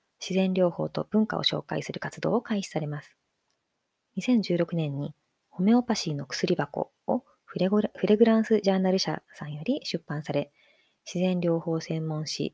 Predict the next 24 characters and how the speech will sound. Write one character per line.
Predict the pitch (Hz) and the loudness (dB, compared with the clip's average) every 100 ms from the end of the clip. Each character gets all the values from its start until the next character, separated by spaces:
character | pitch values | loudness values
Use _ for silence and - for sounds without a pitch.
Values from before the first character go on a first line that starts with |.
| - | -6
ア | 156 | -4
ロ | 185 | -2
マ | 214 | 0
ト | 226 240 | 0 -2
ピ | 214 | 0
ア | 180 | 0
で | 170 | 2
の | 196 226 | 2 2
連 | 175 170 | 0 -2
載 | 165 151 | -4 -2
や、 | 156 - _ _ _ - | -4 -6 _ _ _ -16
自 | - | -4
然 | 170 165 | -2 2
療 | 165 156 | 2 2
法 | 156 147 | -2 -6
に | 151 | -6
関 | - 151 156 | -6 -6 -6
す | 170 | -4
る | 226 220 | -4 -2
翻 | 185 180 175 | -2 -2 -2
訳 | 170 | -4
監 | - 175 165 | -4 -2 -2
修 | - - - | -2 -2 0
や | 233 | 0